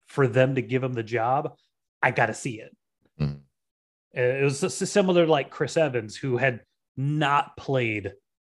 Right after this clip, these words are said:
Speaker 1: the stalwart hero that I had seen and always the swagger guy. So when he was announced as Captain America, I was like, "Can he do that? I have to see this." And of course he did. And just like Evans, Pattinson is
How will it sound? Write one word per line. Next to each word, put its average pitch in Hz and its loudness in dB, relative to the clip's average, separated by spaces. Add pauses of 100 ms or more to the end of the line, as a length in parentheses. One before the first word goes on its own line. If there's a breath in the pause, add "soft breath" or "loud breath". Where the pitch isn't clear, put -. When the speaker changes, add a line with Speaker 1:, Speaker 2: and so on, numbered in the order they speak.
(140)
Speaker 1:
the 120 -2
stalwart 117 -2
hero 104 -2
that 117 2
I 117 6
had 104 -6
seen 101 -10 (480 soft breath)
and 123 -2
always 123 4
the 117 0
swagger 120 0
guy. 104 0
So - -6
when 117 -4
he 135 -2
was 139 2
announced 123 0
as 107 -10
Captain 120 -4
America, 117 -2
I 117 -2
was 120 0
like, 90 -4 (540)
"Can 104 -4
he 107 -10
do 98 -8
that? 175 -2 (300)
I 117 4
have - -4
to 120 -6
see 214 -4
this." - -10 (300)
And 120 0
of 113 0
course 107 -2
he 117 -6
did. 156 8
And 143 2
just 135 -2
like 113 -4 (680 soft breath)
Evans, 160 4 (280 soft breath)
Pattinson 139 2 (720)
is 127 4